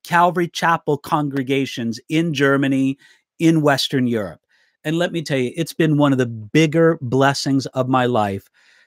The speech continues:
to get to know these pastors, these Christian workers, these leaders, these saints of these churches, uh, of sort of the Calvary Chapel community of churches there in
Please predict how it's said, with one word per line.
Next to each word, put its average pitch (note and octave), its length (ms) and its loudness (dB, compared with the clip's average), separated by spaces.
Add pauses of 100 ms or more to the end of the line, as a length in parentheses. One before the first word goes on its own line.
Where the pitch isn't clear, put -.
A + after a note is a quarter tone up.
(100)
to C#3 80 0
get D3 220 0
to D3 100 2
know D3 220 4
these D3+ 200 0
pastors, C3 800 -2
these B2 180 -4
Christian E3 480 -4
workers, B2+ 460 -2
these B2+ 260 -4
leaders, C#3 460 0
these C#3 240 -6
saints - 840 -4 (440)
of D3+ 180 -2
these D3+ 240 -2
churches, C3 720 -2 (260)
uh, B2 300 0
of C3+ 100 -4
sort D#3 220 2
of - 20 0
the C#3+ 80 2
Calvary D3+ 360 -2
Chapel C#3+ 360 -2
community C#3 840 0
of B2+ 180 -10
churches C3 500 -4
there B2+ 360 0 (100)
in A#2+ 420 -2